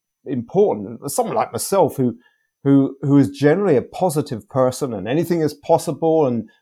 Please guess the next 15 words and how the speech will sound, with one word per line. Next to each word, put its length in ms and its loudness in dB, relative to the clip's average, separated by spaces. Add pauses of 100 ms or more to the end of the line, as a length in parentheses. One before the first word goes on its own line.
(180)
look 180 -2
at 100 -4
the 60 -2
gift 320 0
in 120 2
every 200 0
circumstance, 720 -4
I 60 -8
think 220 -10
it's, 240 -12
it's, 260 -8
it's 160 -12
important 520 -10
to, 140 -14 (260)
to, 200 -8